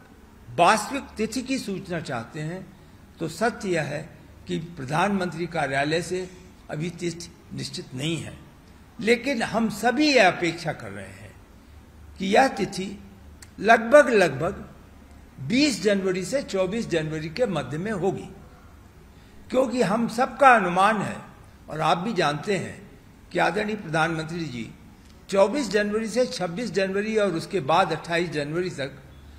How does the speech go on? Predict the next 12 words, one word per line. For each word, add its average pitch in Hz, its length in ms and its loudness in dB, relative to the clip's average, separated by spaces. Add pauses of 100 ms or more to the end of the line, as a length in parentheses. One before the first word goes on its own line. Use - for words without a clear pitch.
(600)
गणराज्य 220 720 4
के 226 100 0
अनेक 196 400 0
कार्यक्रम 180 480 0
जो 156 180 -6
होते 143 360 -4
हैं 143 220 -4
हमारे, 127 440 -6 (540)
उनमें 214 340 -2
वो 196 160 -4 (280)
सम्मिलित 170 500 -2
होंगे। 101 300 -16